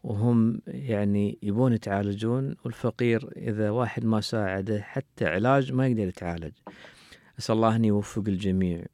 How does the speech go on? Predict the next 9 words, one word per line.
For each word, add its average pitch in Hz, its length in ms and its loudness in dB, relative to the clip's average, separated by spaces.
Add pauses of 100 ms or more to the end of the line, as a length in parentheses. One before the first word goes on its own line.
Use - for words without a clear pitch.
(120)
يوفقنا 98 640 -2
ويعيننا، 90 920 0
ويجعل 101 920 0 (140)
هذا 117 280 2
العمل 117 540 0
خالصاً 107 500 -2
لوجهه 101 480 0
الكريم. 117 640 0 (540)
نحن 95 560 0